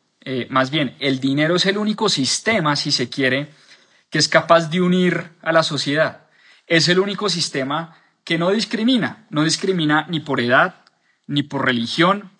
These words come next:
ni por cultura, ni por orientación sexual. Gracias al dinero, dice, eh, Harari, eh, la gente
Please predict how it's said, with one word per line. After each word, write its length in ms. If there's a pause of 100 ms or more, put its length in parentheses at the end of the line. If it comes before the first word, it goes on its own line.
(200)
ni 120
por 260
cultura, 720 (280)
ni 140
por 500
orientación 640
sexual. 600 (460)
Gracias 500
al 140
dinero, 500 (300)
dice, 680
eh, 500
Harari, 500 (720)
eh, 300
la 200
gente 500